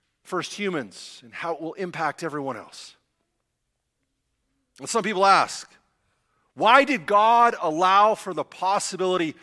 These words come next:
for things to go wrong?" And I think that's a really good question. Why would God do this?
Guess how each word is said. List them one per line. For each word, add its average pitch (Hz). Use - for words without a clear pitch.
for 175
things 202
to 196
go 170
wrong?" 139
And 170
I -
think 302
that's 262
a 220
really 233
good 214
question. 262
Why 254
would 262
God 233
do 254
this? -